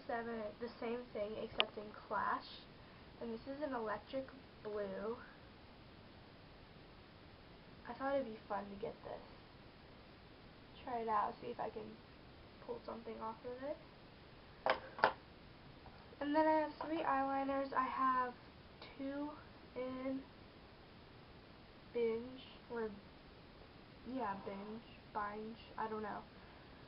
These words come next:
But it's like a blue color. And then I have just a little bit left. Shame,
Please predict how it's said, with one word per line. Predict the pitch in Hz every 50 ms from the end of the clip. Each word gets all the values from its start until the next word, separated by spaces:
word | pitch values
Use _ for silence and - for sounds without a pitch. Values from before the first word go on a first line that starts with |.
| - - - -
But | - 233 240 220 - -
it's | 226 - -
like | 233 226 226
a | 220
blue | 202 202 202 208 208 208 214 220 220 -
color. | - 220 220 233 240 240 254 269 269 277 - - - - - - - - - - - - - - - - -
And | 240 240 233 240
then | 247 240 240 226
I | 233 233
have | 226 - 240 240 233 233 233 233 233 - - - - - - - - - - - - - -
just | - - - - -
a |
little | 311 311 330 320 -
bit | - - - - - - - - -
left. | 285 277 277 - - - - - - - - - - - - - - - - - - - - - - - - - - - - - - - - - - - - -
Shame, | 269 240 233 254